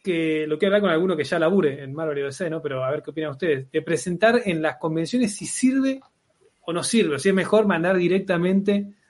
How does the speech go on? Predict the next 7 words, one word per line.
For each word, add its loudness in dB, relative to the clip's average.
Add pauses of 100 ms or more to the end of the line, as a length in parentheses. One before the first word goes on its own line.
(240)
a, -4 (360)
por 0
mail -2 (140)
y -8
ver 2
qué 2
onda. 0